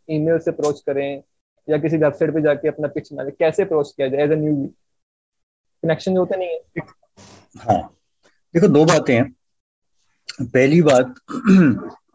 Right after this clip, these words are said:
Speaker 2: शुरू में जब आपके पास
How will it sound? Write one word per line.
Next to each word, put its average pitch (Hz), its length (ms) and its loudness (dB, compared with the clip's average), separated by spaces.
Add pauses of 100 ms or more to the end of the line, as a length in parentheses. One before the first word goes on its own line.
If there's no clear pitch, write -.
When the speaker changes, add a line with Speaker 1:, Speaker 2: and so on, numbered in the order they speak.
(580)
Speaker 2:
शुरू 220 480 4
में 160 380 4 (400)
जब 147 440 0
आपके 135 360 0
पास 156 420 0